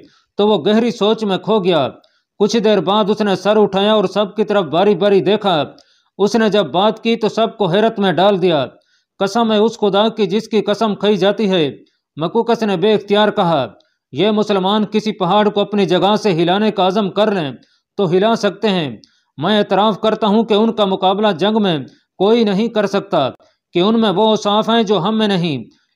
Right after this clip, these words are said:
इस हकीकत पर गौर करो मेरे भाइयों, उनसे सुलह समझौता करने का यही वक्त है जब वो नील के घेरे में आए हुए हैं। चंद दिनों तक वो इस खतरे से निकल जाएंगे, फिर उनसे सुलह नामुमकिन हो जाएगी।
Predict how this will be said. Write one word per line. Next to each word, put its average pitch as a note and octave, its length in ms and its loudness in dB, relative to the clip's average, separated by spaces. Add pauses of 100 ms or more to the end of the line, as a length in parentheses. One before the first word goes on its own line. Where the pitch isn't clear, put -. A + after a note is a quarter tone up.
इस G#3 240 0
हकीकत G#3+ 480 -2
पर G#3 160 0
गौर G#3+ 300 2
करो G#3+ 200 0
मेरे G#3 240 0
भाइयों, F3 420 0 (460)
उनसे A3 340 0
सुलह A3+ 260 2
समझौता G3+ 520 0
करने G3+ 300 0
का A3+ 120 0
यही G3 280 2
वक्त G#3 280 -2
है D3+ 280 -2 (360)
जब F#3+ 240 -2
वो G#3+ 140 0
नील A3 260 2
के G#3 160 0
घेरे G3+ 280 2
में G3+ 120 0
आए G#3+ 140 4
हुए G3 240 2
हैं। F3+ 180 0 (500)
चंद G#3 220 0
दिनों A3+ 240 2
तक A3 180 0
वो G3 180 2
इस A3+ 140 -2
खतरे G#3+ 300 0
से G#3 140 0
निकल G#3+ 280 0
जाएंगे, F#3+ 420 2 (500)
फिर A3+ 140 4
उनसे A3+ 340 -2
सुलह A3 280 0
नामुमकिन A3 480 -2
हो F#3+ 140 2
जाएगी। E3+ 440 0